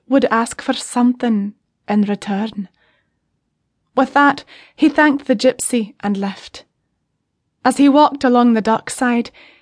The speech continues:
he saw a notice board looking for shipmates. A tall ship was in the water beside the dock.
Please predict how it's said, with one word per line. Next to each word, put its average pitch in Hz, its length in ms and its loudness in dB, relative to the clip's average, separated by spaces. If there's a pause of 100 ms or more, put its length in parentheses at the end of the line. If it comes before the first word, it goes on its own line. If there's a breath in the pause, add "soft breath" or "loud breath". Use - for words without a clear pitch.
(160 soft breath)
he 339 140 2
saw 330 380 2
a 220 80 0
notice 247 500 2
board 208 440 -6 (180)
looking 277 300 2
for 214 160 -6
shipmates. - 800 -6 (1000)
A 277 60 0
tall 285 320 4
ship 247 400 -2
was 247 140 2
in 233 140 4
the 214 80 2
water 202 460 -4
beside 214 440 -4
the 202 80 -4
dock. - 540 -6